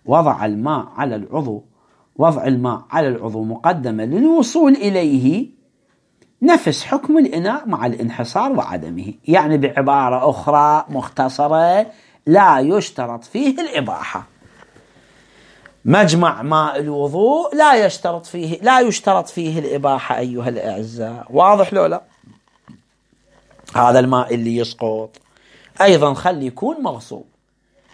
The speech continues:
يعني الماء أجمعه ويتجمع وينزل على بيت جيراننا، مي الوضوء مالي يتجمع وينزل على بيت جيراننا،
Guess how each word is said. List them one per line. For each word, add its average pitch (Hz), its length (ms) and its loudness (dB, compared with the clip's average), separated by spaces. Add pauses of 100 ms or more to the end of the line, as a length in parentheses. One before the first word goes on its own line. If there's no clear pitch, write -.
(320)
يعني 123 280 4
الماء 151 500 4
أجمعه 226 1040 2 (380)
ويتجمع 175 760 4
وينزل 277 380 4
على 262 240 0
بيت 165 240 0
جيراننا، 117 800 -4
مي 160 260 2
الوضوء 147 480 2
مالي 113 420 -2
يتجمع 190 580 -2
وينزل 220 380 4
على 202 280 4
بيت 156 220 0
جيراننا، 120 640 -8